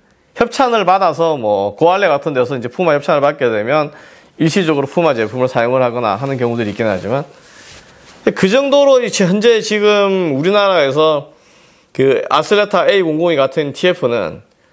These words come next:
어마어마하게 사실은, 어, 제가 보기에는 아마 판매량을 이 중국에서 뭐 중국제 물건 이런 것들 때문에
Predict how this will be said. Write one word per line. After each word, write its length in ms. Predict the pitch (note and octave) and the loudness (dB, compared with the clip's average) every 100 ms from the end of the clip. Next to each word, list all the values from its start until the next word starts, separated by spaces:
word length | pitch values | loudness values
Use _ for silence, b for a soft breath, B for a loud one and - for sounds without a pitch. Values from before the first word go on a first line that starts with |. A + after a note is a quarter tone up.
| b | b
어마어마하게 800 | A#2 F3 A3 A3 G#3+ G3+ F#3+ F3+ | 2 2 2 2 0 0 0 0
사실은, 560 | E3 C3+ E3 D#3+ C3+ A2 b b b b b b | 0 -2 0 -2 -4 -10 b b b b b b
어, 600 | C3+ B2+ B2 A#2+ A#2+ A#2+ - _ _ | 2 4 4 2 2 -2 -12 _ _
제가 280 | - E3+ B3 | -2 0 2
보기에는 360 | C4+ C#4 C4 F#3+ | 0 0 0 0
아마 220 | C#3 E3 | 0 -2
판매량을 1000 | - C4 C4 C4 A#3+ D3+ F3+ F#3 C#3+ C3 | -2 -6 0 0 2 0 2 0 -2 -4
이 300 | E3+ F3+ D3+ - E3 D3+ | -4 -4 -4 -6 -6 -2
중국에서 600 | C4+ D4 C4 G3 F3 D#3 | 0 2 2 2 2 2
뭐 220 | C#3 C#3 | -2 -2
중국제 420 | A#3 A#3+ G3 F3+ | -2 -2 -2 -2
물건 300 | C#3 C#3 D#3+ | -2 -2 0
이런 180 | G3 A#3 | 0 0
것들 320 | G#3 F#3 D#3+ | 0 -2 0
때문에 560 | B2+ A2+ D3 C3 D2+ | -2 -2 -2 -2 -4